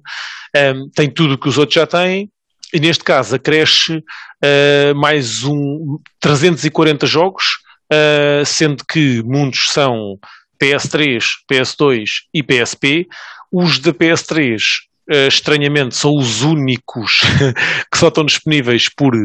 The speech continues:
eh, streaming, ok? Cloud streaming. Eh, já os jogos da P S dois e da P S P, alguns são por cloud streaming e outros são,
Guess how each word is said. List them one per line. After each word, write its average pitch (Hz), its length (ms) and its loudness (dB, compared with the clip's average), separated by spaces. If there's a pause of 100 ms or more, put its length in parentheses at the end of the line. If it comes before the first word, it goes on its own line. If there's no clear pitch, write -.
(120)
eh, 110 580 2
streaming, 156 480 0 (220)
ok? 131 320 -2 (320)
Cloud 123 260 0
streaming. 139 380 -2 (580)
Eh, 151 320 4
já 165 160 2
os 165 140 0
jogos 147 220 0
da 151 80 0
P 165 120 0
S 160 160 0
dois 135 180 0
e 123 60 -2
da 127 80 0
P 135 140 0
S 135 160 0
P, 151 280 0
alguns 139 540 0
são 123 200 -2
por 107 200 -10
cloud 117 240 0
streaming 135 460 -4
e 123 100 0
outros 123 240 0
são, 127 260 -2